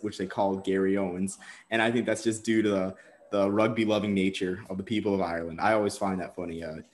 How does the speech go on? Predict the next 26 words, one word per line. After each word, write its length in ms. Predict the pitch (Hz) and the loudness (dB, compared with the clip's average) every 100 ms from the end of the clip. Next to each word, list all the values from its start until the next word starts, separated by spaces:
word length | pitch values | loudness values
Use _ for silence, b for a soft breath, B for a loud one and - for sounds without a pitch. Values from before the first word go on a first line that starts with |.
| _ - | _ -8
just 180 | 107 | -4
playing 200 | - 107 | -2 -2
special 260 | 101 104 104 | 0 -2 -2
teams 240 | 98 104 | -2 -2
in 100 | 101 | -2
high 200 | 95 92 | -4 -2
school. 340 | 95 - 95 95 B B B B | -4 -2 -4 -4 B B B B
Uh, 240 | 85 80 - | -6 -6 -6
it, 140 | 92 95 | -4 -2
it's 120 | 113 | 0
a 20 | |
very 160 | 131 135 | 2 2
important 300 | 139 135 127 | 2 2 2
aspect 220 | 127 127 | 0 -2
of 60 | |
the 60 | 117 | -2
game. 320 | 107 98 90 | 0 0 -2
So 200 | - 107 | -4 -2
<laughs> 840 | 120 - 120 - - - - 202 113 | 0 0 -2 -4 -10 -8 -6 -2 2
I, 60 | |
I 200 | 117 110 | 4 4
did 160 | 120 113 | 6 6
enjoy 280 | 117 117 104 | 4 4 4
reading 340 | 98 92 87 | 2 0 -4
that. 300 | 80 80 - _ | -8 -12 -14 _
So 480 | - 123 110 95 95 | -4 0 2 0 -4